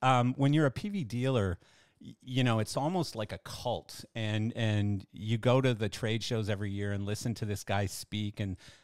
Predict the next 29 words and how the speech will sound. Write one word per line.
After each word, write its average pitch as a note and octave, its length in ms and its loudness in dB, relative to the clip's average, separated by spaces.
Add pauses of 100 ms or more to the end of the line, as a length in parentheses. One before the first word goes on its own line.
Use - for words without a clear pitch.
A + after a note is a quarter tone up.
(180)
uh, G2 360 -2
at A2+ 160 -4
nam, A#2 400 2
they G#2 100 0
always A2 300 -2
did A2+ 160 -4
this G#2 180 -2
thing A2+ 240 -2
called F#2+ 220 -2
the F2 80 -2
P A#2+ 240 -2
V G#2 160 -2
pre-show A2 640 0
that F2+ 180 -2
was F#2 200 -2
just - 200 -4
a F2 80 0
big G2 360 -6
event. F2+ 400 -6
And F#2+ 80 -8
I F#2 60 -4
remember G2+ 340 -4
seeing F#2 440 -4
Pablo G2 400 -2
Cruz G2 460 -2
at - 100 -8
one F#2 160 -4
of F#2 60 -2
the F#2 100 -4